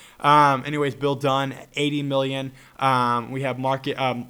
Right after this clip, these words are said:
Michael Marcus, who turned an initial thirty thousand investment to, uh, eighty million. Um, and again, we have all these trend followers who have generated tremendous wealth in one single lifetime because of trend following.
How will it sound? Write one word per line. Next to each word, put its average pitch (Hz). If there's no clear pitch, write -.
Michael 143
Marcus, 139
who 139
turned 127
an 120
initial 123
thirty 147
thousand 135
investment 127
to, 123
uh, 113
eighty 139
million. 170
Um, 131
and 131
again, 143
we 160
have 165
all 147
these 156
trend 147
followers 135
who 147
have 139
generated 131
tremendous 135
wealth 135
in 135
one 147
single 143
lifetime 127
because 135
of 127
trend 123
following. 120